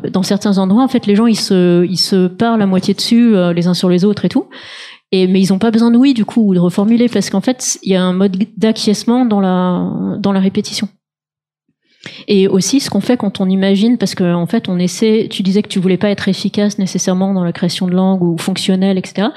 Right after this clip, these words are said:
Mais néanmoins, on a, euh, lorsqu'on raconte une histoire, hein, et c'est pour ça que, enfin,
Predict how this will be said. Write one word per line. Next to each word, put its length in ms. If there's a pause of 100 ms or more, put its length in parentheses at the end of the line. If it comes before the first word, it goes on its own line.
(340)
Mais 160
néanmoins, 640
on 220
a, 300
euh, 40
lorsqu'on 300
raconte 280
une 100
histoire, 440
hein, 240
et 100
c'est 160
pour 180
ça 180
que, 540
enfin, 280